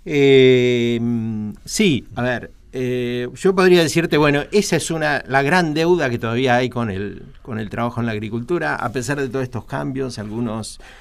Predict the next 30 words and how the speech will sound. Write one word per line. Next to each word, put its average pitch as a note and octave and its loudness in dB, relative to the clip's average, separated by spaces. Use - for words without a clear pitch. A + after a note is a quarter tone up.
en G#2+ -4
una A#2+ 0
dirección, C#3 -2
otros A#2 -6
en A2 -4
otra, B2+ -2
lo A2+ -6
que, F#2 -10
lo G2 -14
que F#2+ -14
comenté, B2 -2
digamos, A2+ -4
eh, F2 -12
uno A2+ -6
tendría G#2+ -6
que F#2 -10
pensar, A2 -4
bueno, C3+ 0
un B2+ -2
trabajador A2+ -2
especializado A2+ -4
está G2+ -8
en G#2+ -4
mejores G2+ -10
condiciones A2+ -8
que - -12
no G#2 -8
especializado, A2 -8
hay, G2+ -8
eh, G2+ -8